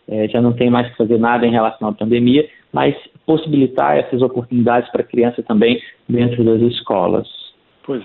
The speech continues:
Speaker 2: é, do-, doutor Marconi, o senhor tá falando uma coisa muito importante, que é, inclusive, as pessoas, de certa forma, é, cobrarem, é, que as, as cidades tenham, por exemplo, nos locais,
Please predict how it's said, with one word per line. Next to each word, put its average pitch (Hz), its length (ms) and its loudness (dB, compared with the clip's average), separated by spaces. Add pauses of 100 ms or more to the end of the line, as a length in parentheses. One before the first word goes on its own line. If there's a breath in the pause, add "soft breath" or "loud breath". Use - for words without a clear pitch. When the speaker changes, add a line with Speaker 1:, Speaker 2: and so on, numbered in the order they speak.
Speaker 2:
é, 120 240 0
do-, - 180 -10
doutor 117 260 -8
Marconi, 120 340 -2
o 113 40 -8
senhor 120 160 -4
tá 127 120 -2
falando 120 280 -2
uma 117 100 -4
coisa 117 220 -4
muito 123 220 -4
importante, - 520 -4
que - 100 -4
é, 151 200 2
inclusive, 143 500 -6
as 147 80 -6
pessoas, 135 460 0
de 135 160 -14
certa 123 280 -4 (100)
forma, 131 380 0 (300 loud breath)
é, 127 160 -2 (120)
cobrarem, 127 760 0 (500)
é, 123 140 0
que - 100 -4
as, - 80 -2 (280)
as 127 200 -2
cidades 135 520 0 (100)
tenham, 107 480 -4 (260)
por - 80 -8
exemplo, 110 420 -6
nos 107 160 -6
locais, 110 380 -2